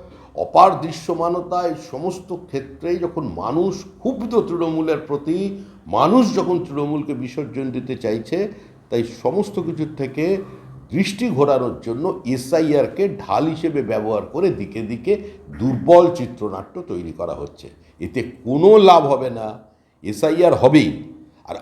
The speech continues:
আজকে যদি এসআইআর বন্ধ হয়ে যায়, ইডি, সিবিআই এর দপ্তরে যদি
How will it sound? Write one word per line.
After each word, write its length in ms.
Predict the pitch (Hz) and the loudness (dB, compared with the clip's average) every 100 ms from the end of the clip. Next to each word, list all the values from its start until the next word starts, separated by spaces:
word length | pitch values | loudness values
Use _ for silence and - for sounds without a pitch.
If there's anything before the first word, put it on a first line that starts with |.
| - | 2
আজকে 420 | 123 135 147 208 | 2 2 -2 -2
যদি 240 | 208 202 | -2 2
এসআইআর 480 | 196 180 185 185 196 | 2 2 2 4 2
বন্ধ 320 | 165 170 175 | 4 2 4
হয়ে 240 | 175 185 170 | 6 6 6
যায়, 340 | 175 147 98 - - - _ _ _ _ _ _ _ _ _ | 8 8 6 -2 -16 -20 _ _ _ _ _ _ _ _ _
ইডি, 400 | 131 160 202 214 | -2 2 4 4
সিবিআই 540 | - 185 165 180 190 185 | 2 -2 -2 6 8 8
এর 300 | 190 190 - | 6 4 4
দপ্তরে 500 | 151 - 185 185 190 | -2 -2 -4 0 0
যদি 260 | 180 190 | 0 -6